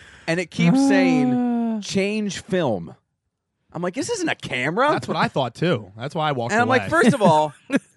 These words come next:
Speaker 1: Kodak went out of business. Polaroid has passed us by.
Speaker 2: <laughs>
Speaker 1: How do I change the film?" And then the other news guy walks in and looks at me like I am maybe the dumbest person he's ever seen in
Speaker 3: Yeah.
Speaker 1: his life.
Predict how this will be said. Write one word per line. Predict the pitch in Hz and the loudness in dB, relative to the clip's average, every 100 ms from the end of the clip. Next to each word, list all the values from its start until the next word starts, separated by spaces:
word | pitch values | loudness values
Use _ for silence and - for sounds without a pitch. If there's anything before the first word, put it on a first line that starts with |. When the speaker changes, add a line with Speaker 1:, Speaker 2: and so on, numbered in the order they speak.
| - - _ _ _ _ _ _ | -20 -20 _ _ _ _ _ _
Speaker 1:
Kodak | 269 311 311 285 | 0 2 4 2
went | 226 214 | 0 0
out | 185 | 0
of | 156 | 0
business. | 175 175 147 135 110 - - - - - 175 - - _ - | 0 0 -2 -8 -8 -8 -6 -4 -6 -6 -8 -8 -12 _ 2
Polaroid | 247 294 277 247 233 214 | 4 6 4 4 4 4
has | 190 | -2
passed | - 175 180 165 | -2 0 0 -2
us | 156 | -6
by. | 151 143 120 113 123 - | 0 0 0 -4 -4 -2
Speaker 2:
<laughs> | 160 - 190 180 _ 180 165 156 | -2 0 2 2 _ 0 0 0
Speaker 1:
How | - 285 | -2 0
do | 320 | 4
I | 311 | 2
change | - 277 277 254 | 0 -6 -6 -6
the | 220 | -8
film?" | - 285 277 226 214 | -4 -2 0 0 0
And | 185 180 | -4 -2
then | 196 190 185 | -2 -2 -4
the | 165 202 254 | -8 -2 0
other | 277 | 0
news | 208 147 143 | 0 0 0
guy | 131 120 | 0 0
walks | 117 110 107 117 | 2 0 -2 -6
in | 101 107 131 _ _ _ - | -6 -6 -8 _ _ _ -4
and | 185 | -4
looks | 196 269 - | -2 -2 -2
at | 240 | -4
me | 175 180 139 107 90 _ _ _ - | 0 2 2 0 -4 _ _ _ -4
like | 143 147 | -2 2
I | 175 185 | 2 2
am | 196 156 147 | 2 -2 -2
maybe | 156 165 151 | -2 0 0
the | 127 | 2
dumbest | 127 123 123 120 - | 4 4 4 2 0
person | 120 110 110 | 0 0 -2
he's | 107 | -2
ever | 104 92 | -2 -4
seen | 95 98 | -4 -4
in | 92 | -2
Speaker 3:
Yeah. | 180 180 | 0 0
Speaker 1:
his | 165 - | 0 -4
life. | - | -12